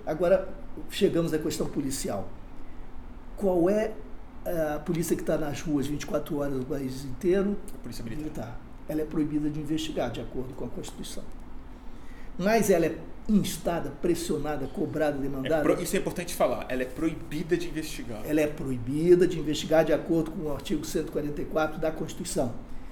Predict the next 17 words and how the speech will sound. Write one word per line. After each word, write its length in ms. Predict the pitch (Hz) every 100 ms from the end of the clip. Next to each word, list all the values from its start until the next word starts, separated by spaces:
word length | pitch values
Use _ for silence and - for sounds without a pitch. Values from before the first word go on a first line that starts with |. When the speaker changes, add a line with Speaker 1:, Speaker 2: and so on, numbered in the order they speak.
| -
Speaker 1:
que 80 | -
define 340 | 139 135 147 147
o 40 |
nosso 240 | 135 131
modelo 240 | 156 143 135
policial. 480 | - 143 - - - - - - - -
Speaker 2:
Ela 120 | 131
é 40 | 135
ostensiva. 680 | 143 - 147 - 127 120 110 170
Speaker 1:
Ela 160 | 147
é 80 | 147
ostensiva, 540 | 147 160 139 196 185
preventiva, 720 | 180 156 151 - - 180 175 170
uniformizada, 960 | 160 147 151 151 147 123 156 160 160
cumpre 360 | - 160 - 151
esse 160 | 180
papel, 640 | - 151 - 156 156 165 170